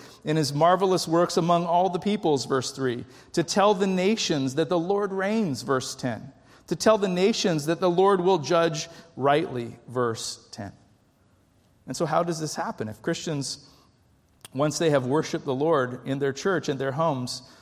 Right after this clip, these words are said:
don't in some way proclaim praises with their lives and works and community, uh, how is this gonna happen? You know, God, God could,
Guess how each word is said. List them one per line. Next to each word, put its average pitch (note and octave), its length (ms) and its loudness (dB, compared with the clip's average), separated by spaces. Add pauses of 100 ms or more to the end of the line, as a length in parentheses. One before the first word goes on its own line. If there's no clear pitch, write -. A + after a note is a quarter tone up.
(160)
don't F3 200 2
in D3+ 120 0
some E3+ 200 0
way D#3 120 2
proclaim D#3 480 -2
praises E3 500 0
with C#3 120 -2
their C#3 120 0
lives D#3 360 0
and C#3 180 -2
works D#3+ 260 0
and C#3+ 140 -4
community, D3+ 500 -4 (340)
uh, - 240 -12
how G#3+ 300 -2
is F#3+ 80 -4
this E3 140 -6
gonna C#3 160 -8
happen? - 420 -14 (3250)
You F3 80 -2
know, F#3 80 2
God, E3 380 0
God F#3 340 4
could, D3+ 540 0